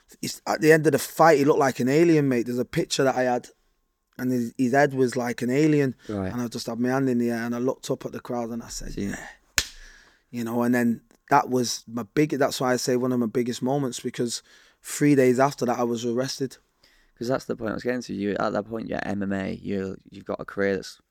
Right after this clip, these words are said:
Speaker 2: is going up from that point. Big fight,
Speaker 1: Excelling.
Speaker 2: big stage, it's
Speaker 1: I've been
Speaker 2: excelling.
Speaker 1: promised by the U F C, come back over, um,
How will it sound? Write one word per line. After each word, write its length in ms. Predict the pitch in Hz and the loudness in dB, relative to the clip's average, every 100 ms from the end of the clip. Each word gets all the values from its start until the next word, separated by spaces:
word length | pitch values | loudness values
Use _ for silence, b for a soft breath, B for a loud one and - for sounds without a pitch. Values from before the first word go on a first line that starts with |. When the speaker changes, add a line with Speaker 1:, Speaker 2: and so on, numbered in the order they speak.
| _ | _
Speaker 2:
is 120 | - 95 | -16 -4
going 280 | 92 92 | -2 -2
up 140 | 98 - | -4 -6
from 160 | 95 | -8
that 140 | 90 - | -8 -10
point. 300 | - 90 - | -12 -12 -6
Big 160 | 98 | -8
fight, 400 | - 95 92 90 _ _ _ - | -4 -4 -4 -4 _ _ _ -8
Speaker 1:
Excelling. 440 | 123 - 139 123 98 | -6 -2 0 0 0
Speaker 2:
big 260 | 95 95 | -2 -4
stage, 40 | - | -8
it's 120 | - | -10
Speaker 1:
I've 100 | - 120 101 | -6 -2 2
been 100 | 127 | 2
Speaker 2:
excelling. 60 | |
Speaker 1:
promised 320 | 139 135 135 | 2 2 0
by 140 | - 131 | 2 2
the 80 | 127 | 4
U 140 | 127 | 2
F 80 | 123 | 0
C, 240 | - 127 123 | 0 -2 -2
come 240 | - 131 | -2 -2
back 260 | 123 117 135 | -2 -2 2
over, 400 | 127 120 123 120 | 2 2 0 -2
um, 540 | 113 123 123 120 120 | -4 -4 -2 -2 -2